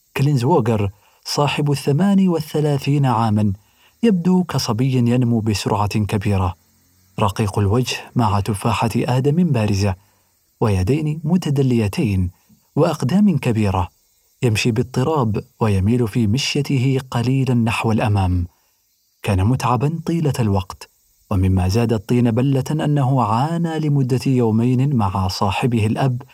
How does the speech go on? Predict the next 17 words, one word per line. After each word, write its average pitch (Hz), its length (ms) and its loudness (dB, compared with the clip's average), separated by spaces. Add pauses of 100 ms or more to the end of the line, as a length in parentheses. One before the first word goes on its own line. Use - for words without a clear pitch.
(120)
شيسليك، - 760 -4 (200)
وهو 147 260 4
قس - 340 -4
أيضا، 107 540 0 (460)
من 98 180 2
إسهال 110 540 0
مؤلم 165 600 0
طرأ 151 260 2
عليه، 104 540 0 (560)
وقد 131 320 2
ألقى 190 440 0
باللوم 123 480 2
على 113 200 2
الفول 123 520 0
وخبز 127 420 0
التموين 113 520 0
الأسود 139 540 -2